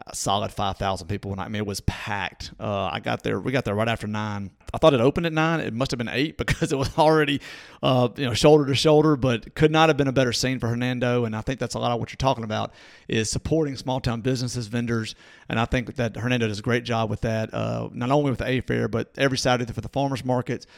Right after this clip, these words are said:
with the, you know, wonderful retail shops we have around the square. So as we have all the candidates, uh, we'll wanna give you kind of a, you know, two to five minutes to kinda wrap up, you know, what's your elevator speech or what the speeches that you're giving when you go door to door to, uh, visit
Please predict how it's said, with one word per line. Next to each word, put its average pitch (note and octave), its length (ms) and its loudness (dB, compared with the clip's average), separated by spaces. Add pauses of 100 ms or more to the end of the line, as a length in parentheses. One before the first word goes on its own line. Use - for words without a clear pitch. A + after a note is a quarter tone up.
(180)
with - 160 -2
the, D#3+ 120 -4 (120)
you C3 80 -2
know, G2+ 80 -2
wonderful A#2+ 320 0
retail B2 320 -2
shops A#2 240 -2
we B2 60 -4
have A2 120 -2
around A2 200 -6
the G2+ 60 -12
square. A2 380 -8 (300)
So - 120 4
as F3+ 160 8
we F3 80 6
have D#3+ 120 6
all D3+ 140 8
the C#3 80 0
candidates, A#2+ 560 -2
uh, C3 260 4
we'll D#3 140 4
wanna F3 180 2
give D3 220 2
you C#3+ 140 2
kind D3 240 2
of B2 100 0
a, A2 300 2
you D3+ 80 -6
know, G#2+ 220 -4 (200)
two - 140 4
to E3 80 0
five C#3 240 4
minutes C3+ 240 -2
to C3 80 -6
kinda A#2+ 200 0
wrap B2 300 2
up, C3 240 6 (340)
you D3 80 0
know, A#2 300 4
what's C#3 320 2
your B2+ 240 4
elevator D3 380 4
speech C#3+ 400 0
or - 20 0
what A#2+ 120 0
the A#2+ 60 -8
speeches C3 340 -2
that B2 120 -6
you're C3 80 -4
giving C3 240 2
when B2+ 80 -2
you B2 60 -4
go B2+ 120 2
door B2+ 180 2
to B2 60 0
door C3 320 4
to, A#2 380 0
uh, G#2+ 160 0
visit C3 380 2